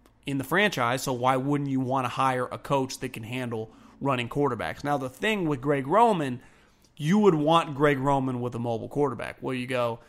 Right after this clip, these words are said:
he has one right now. Who are the other mobile quarterbacks in the league? Would the Cowboys take a swing on him? Dak's a little bit like that, but I'd say Dak's become much more of a true passer. Kyler's coach is not going anywhere. So maybe there's a chance that Greg Roman doesn't get another job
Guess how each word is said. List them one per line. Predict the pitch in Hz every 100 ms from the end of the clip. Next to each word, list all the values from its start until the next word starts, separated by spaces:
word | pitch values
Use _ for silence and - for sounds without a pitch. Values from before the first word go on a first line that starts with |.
| _ _
he | - 117
has | 113 165 170
one | 160 143
right | 135
now. | 127 127 120
Who | 127 165
are | 143
the | 135
other | 127
mobile | 120 123 120 117
quarterbacks | 123 120 101 90
in | -
the | 90
league? | 92 - _ _ _ _ -
Would | 131
the | 110
Cowboys | - - 143 175 208 214 190
take | 214 208
a |
swing | - 208 202
on | 202
him? | 208 202
Dak's | 160 175 165
a | 139
little | 135 196 196
bit | 143
like | 123 127
that, | 180 196
but | 165
I'd | 151
say | 139
Dak's | 120 139 139 -
become | - 127 131
much | 117 139 175 156 143
more | 131
of | 101
a |
true | - 151 123
passer. | 113 110 - 131 - _ _ _ _ _
Kyler's | - 196 202 165
coach | - 147 139
is | 120
not | 127 117 -
going | 117 117 117
anywhere. | 113 117 113 127 - _ - _
So | -
maybe | 196 240 277
there's | 247 180
a |
chance | 190 185
that | 160
Greg | 160 143
Roman | 143 127 110
doesn't | 139 135 113
get | 123 117
another | 120 123
job | 120 127 135 139